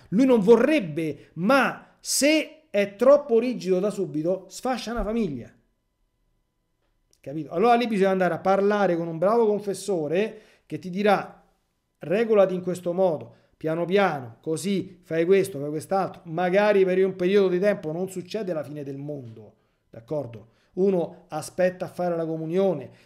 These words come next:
cioè, ma nel frattempo si avvicina a sto poraccio che questo non ha fatto il tuo stesso cammino, non le sa, non le ha ancora interiorizzate tante cose.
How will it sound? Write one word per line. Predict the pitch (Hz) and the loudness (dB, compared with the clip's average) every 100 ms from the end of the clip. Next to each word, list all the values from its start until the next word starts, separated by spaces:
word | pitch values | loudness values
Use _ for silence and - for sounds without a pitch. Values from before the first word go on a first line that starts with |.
| _ | _
cioè, | 147 123 _ _ | -14 -14 _ _
ma | - 156 | -10 -8
nel | 175 | -2
frattempo | 190 190 220 185 - 127 | -4 -2 -2 -4 -8 -16
si | - - 180 | -16 -6 -4
avvicina | 165 151 165 247 254 175 | -4 -8 -8 -8 -6 -6
a | 143 | -8
sto | - | -8
poraccio | 156 160 180 175 - 143 | -6 -4 -4 -6 -10 -12
che | 143 | -6
questo | 247 - | -8 -6
non | 156 175 | -10 -8
ha | |
fatto | 247 254 170 | -8 -8 -8
il | |
tuo | 175 131 | -8 -12
stesso | 165 131 143 | -12 -14 -14
cammino, | 131 127 131 113 95 _ _ _ | -16 -16 -16 -16 -18 _ _ _
non | 180 190 | 0 0
le | 151 143 | 0 -4
sa, | 226 254 170 - - | -2 -2 -2 -6 -18
non | - 170 185 | -6 -2 0
le | 202 | 2
ha | |
ancora | 208 190 214 208 | 0 -2 -2 -2
interiorizzate | 185 180 175 170 165 269 277 185 | -2 -4 -4 -4 0 2 2 -2
tante | 160 156 151 | -6 -10 -10
cose. | 151 127 - 107 117 | -8 -8 -12 -20 -20